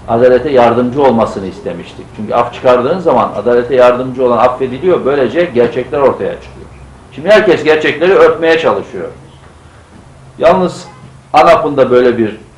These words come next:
teklifi var. Pişmanlık yasasını değiştirelim, pişmanlık yasası getirelim diye. Bunu olumlu buluyoruz. Bu bizim ilk orijinal teklifimizdi zaten. Af teklifimiz, pişmanlık yasası aynı şey. O bakımdan bu konuda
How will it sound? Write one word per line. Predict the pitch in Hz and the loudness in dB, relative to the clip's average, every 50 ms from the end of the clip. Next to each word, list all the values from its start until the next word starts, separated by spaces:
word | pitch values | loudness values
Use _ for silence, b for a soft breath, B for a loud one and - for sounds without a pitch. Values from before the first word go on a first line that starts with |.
| - - | -16 -12
teklifi | 123 113 - - 117 107 110 107 104 | -12 -12 -10 -12 -14 -12 -8 -4 0
var. | 117 131 165 - - - - - - | 2 2 2 0 -6 -14 -20 -20 -20
Pişmanlık | 127 113 - - 131 127 127 131 127 - | -20 -14 -8 -2 0 0 0 -2 -4 -4
yasasını | 127 104 - - 113 101 - 117 110 104 98 | -6 -6 -4 -4 -6 -6 -6 -8 -8 -8 -8
değiştirelim, | 107 107 98 - - - 110 113 117 143 165 - - - - | -8 -8 -8 -10 -10 -8 -6 -6 -4 -6 -6 -8 -10 -18 -20
pişmanlık | 120 113 - - 123 117 120 123 127 127 - 127 | -20 -18 -10 -4 -2 -2 0 -2 -2 -4 -4 -6
yasası | 117 104 - 139 131 - - 120 | -6 -4 -4 -8 -8 -8 -10 -10
getirelim | 104 110 107 - - 113 110 104 101 101 98 95 | -8 -8 -8 -6 -4 -4 -2 -2 -4 -6 -8 -8
diye. | 101 120 143 151 147 123 | -6 -6 -6 -6 -6 -10
Bunu | 131 143 160 170 156 - - - | -8 -4 -4 -4 -4 -4 -6 -6
olumlu | 139 135 139 143 143 139 131 | -4 -4 -2 -4 -4 -4 -4
buluyoruz. | 117 107 101 101 92 85 85 85 - - | -4 -2 -2 -2 -2 -2 -4 -8 -10 -8
Bu | 120 120 113 | -8 -8 -8
bizim | 110 104 123 131 117 | -8 -8 -8 -10 -8
ilk | 139 143 135 - 131 | -10 -12 -10 -6 -4
orijinal | 120 120 117 107 113 123 127 127 | -2 -2 -2 -4 -2 0 0 0
teklifimizdi | 127 127 117 - - 104 107 113 113 110 101 92 87 | 0 -4 -8 -8 -8 -8 -6 -4 -4 -4 -4 -6 -8
zaten. | 82 87 80 78 82 85 - | -6 -6 -6 -6 -10 -8 -2
Af | - 110 - - - | -2 -2 -2 -2 -6
teklifimiz, | 98 92 - - 87 85 92 101 120 143 143 - - | -10 -10 -12 -14 -18 -16 -12 -12 -12 -12 -12 -16 -20
pişmanlık | 107 - - 113 107 107 110 104 - | -20 -14 -8 -4 -4 -4 -4 -6 -8
yasası | 104 87 - 98 95 - 127 - | -10 -10 -8 -8 -8 -4 -2 -2
aynı | 120 117 104 92 85 | -2 -2 -4 -8 -12
şey. | - - - - - - - - - - - - - - - - - - B B B B B B B B B B - - - | -14 -18 -20 -20 -20 -20 -20 -20 -20 -20 -20 -20 -20 -20 -20 -20 -20 -20 B B B B B B B B B B -16 -8 -4
O | 135 156 | 2 4
bakımdan | 175 170 170 170 160 165 175 170 160 - | 4 4 2 0 -2 2 2 2 0 0
bu | 175 202 - | -6 -4 0
konuda | 170 160 147 139 123 135 127 117 - - - | 0 0 2 2 4 4 4 4 2 0 -6